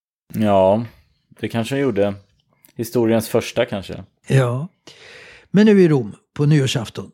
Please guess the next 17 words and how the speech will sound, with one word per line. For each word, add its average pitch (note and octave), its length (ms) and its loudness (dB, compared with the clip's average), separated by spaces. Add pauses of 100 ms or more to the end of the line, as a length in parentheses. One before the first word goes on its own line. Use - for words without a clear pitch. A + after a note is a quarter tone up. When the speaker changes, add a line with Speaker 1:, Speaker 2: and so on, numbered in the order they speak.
(100)
Speaker 2:
sextonhundrafemtiofem, A2+ 720 -6 (180)
så - 160 -2
träffar C#3+ 380 0
hon A#2 160 -4
den F#3+ 220 4
person G3 360 2 (120)
som C3+ 280 -2
nog B2+ 240 -2
är A#2+ 120 -2
hennes A#2 280 -4
livs A2+ 420 -6 (180)
stora G#2+ 540 -6 (200)
kärlek, A2 600 -4 (200)
nämligen A#2+ 400 0
kardinalen D#3 800 0 (440)
Deccio C#3+ 580 0
Asolino. D3 680 4